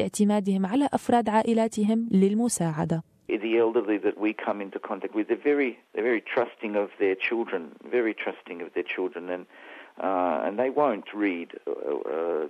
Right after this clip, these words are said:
Speaker 2: the, and they don't understand the English documents that they get in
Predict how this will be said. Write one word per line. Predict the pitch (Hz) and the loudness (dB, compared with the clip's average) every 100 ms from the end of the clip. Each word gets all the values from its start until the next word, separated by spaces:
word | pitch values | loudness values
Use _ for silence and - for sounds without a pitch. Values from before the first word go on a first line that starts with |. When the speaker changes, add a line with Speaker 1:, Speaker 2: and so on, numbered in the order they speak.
| 92 | -6
Speaker 2:
the, | 92 - 92 | -10 -8 -8
and | 95 | -4
they | 101 117 | -2 0
don't | 107 101 | 0 -2
understand | 101 - 117 113 107 90 - | -4 -2 0 0 -2 -4 -8
the | 92 92 | -8 -8
English | 95 92 82 - - - - - 101 | -4 0 0 -2 -10 -14 -20 -10 -2
documents | 98 - 95 87 - | -2 -2 -6 -8 -8
that | 95 - | -8 -2
they | 92 | -2
get | 92 92 - - | 0 -2 -2 -4
in | 90 | -4